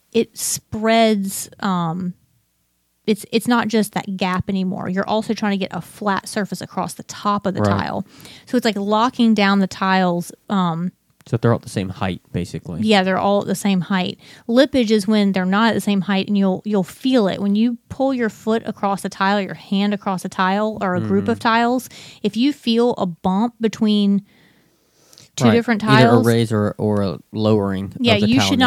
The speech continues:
Speaker 1: not
Speaker 2: to
Speaker 1: feel
Speaker 2: it.
Speaker 1: that. That's called lippage.
Speaker 2: Right.
Speaker 1: And these, this system prevent, or almost completely eliminates that from happening.
Speaker 2: Right.
Speaker 1: And the first time we had ever seen it was when they were doing our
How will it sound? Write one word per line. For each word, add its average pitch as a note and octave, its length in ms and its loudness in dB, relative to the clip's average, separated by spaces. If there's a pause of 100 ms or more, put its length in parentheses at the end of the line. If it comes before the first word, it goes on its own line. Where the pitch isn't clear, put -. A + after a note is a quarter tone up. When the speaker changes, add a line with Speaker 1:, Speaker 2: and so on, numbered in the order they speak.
Speaker 1:
not - 60 -16
Speaker 2:
to - 80 0
Speaker 1:
feel G#3+ 140 4
Speaker 2:
it. F3+ 40 0
Speaker 1:
that. - 220 -6
That's G#3+ 220 2
called A#3 300 -2
lippage. G3+ 600 -2 (200)
Speaker 2:
Right. G#3+ 160 0
Speaker 1:
And A3+ 140 4
these, A#3 320 4
this G#3 260 0 (120)
system F#3+ 760 -2 (360)
prevent, A3+ 440 -4
or G3 240 0 (720)
almost A3+ 340 0
completely G#3 480 -2
eliminates F3+ 520 -2
that F3 180 -8
from F#3+ 140 -6
happening. E3+ 540 -6
Speaker 2:
Right. F#3+ 240 -2
Speaker 1:
And B3+ 120 2
the B3 40 2
first C#4 240 -2
time A#3 200 2
we A#3 180 4
had A3+ 120 4
ever F#3 200 -2
seen A#3 300 2
it - 180 -12
was F3 420 0
when G#3+ 160 2
they G3 120 4
were F#3 100 2
doing F3+ 380 0
our F3 320 -4